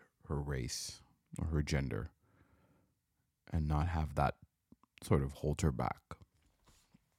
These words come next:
I'm confident we can figure these things out. I'm confident we will. I'm confident that God's got a great plan.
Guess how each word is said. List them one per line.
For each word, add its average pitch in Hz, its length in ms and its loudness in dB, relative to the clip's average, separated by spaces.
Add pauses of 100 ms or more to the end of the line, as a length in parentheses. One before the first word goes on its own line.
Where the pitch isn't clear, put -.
(2750)
I'm 104 80 2
confident 113 440 6
we 98 100 2
can 78 200 2
figure 58 220 -4
these 62 180 -4
things - 200 -6
out. - 160 -6 (120)
I'm 76 120 -2
confident 73 400 0
we 78 100 2
will. 76 320 2 (640)
I'm 104 140 6
confident 82 400 6
that 71 100 0
God's 69 300 0
got 60 140 2
a 55 40 -2
great 55 260 -2
plan. 58 360 -2